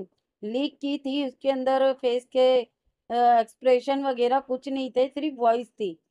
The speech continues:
और मुझे ऐसा लग रहा था कि इसकी सास चिढ़ के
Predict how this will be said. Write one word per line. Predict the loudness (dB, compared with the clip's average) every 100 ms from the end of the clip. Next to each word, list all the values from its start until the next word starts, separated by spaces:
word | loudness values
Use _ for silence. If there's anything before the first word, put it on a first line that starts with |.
| _ -4
और | 2 2
मुझे | 0 -4 -2
ऐसा | -2 0 0
लग | 0 0
रहा | -2
था | 2 2 2
कि | -2
इसकी | -8 -8 -8
सास | -2 0 0 -2 -6
चिढ़ | -2 -2 -4
के | 0